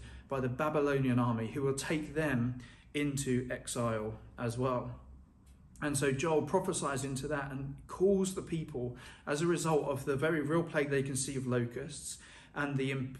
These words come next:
impending kind of doom of this army, of this empire about to invade.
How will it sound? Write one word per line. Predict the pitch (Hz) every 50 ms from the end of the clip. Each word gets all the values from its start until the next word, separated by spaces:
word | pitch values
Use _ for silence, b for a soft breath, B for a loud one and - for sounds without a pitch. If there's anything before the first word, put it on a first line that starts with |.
| - -
impending | 143 135 127 123 - - 190 180 170 165 160 151 -
kind | 151 151 139
of | 131 131 -
doom | - 170 156 156 151 139
of | 127 117 120
this | 135 127 123 - - B B B B B
army, | 147 151 151 151 143 135 127
of | 120 -
this | 131 117 - - -
empire | 143 156 156 147 147 139 135 127 123
about | 117 113 131 123 123 -
to | - 139
invade. | 127 120 117 135 127 120 110 110 110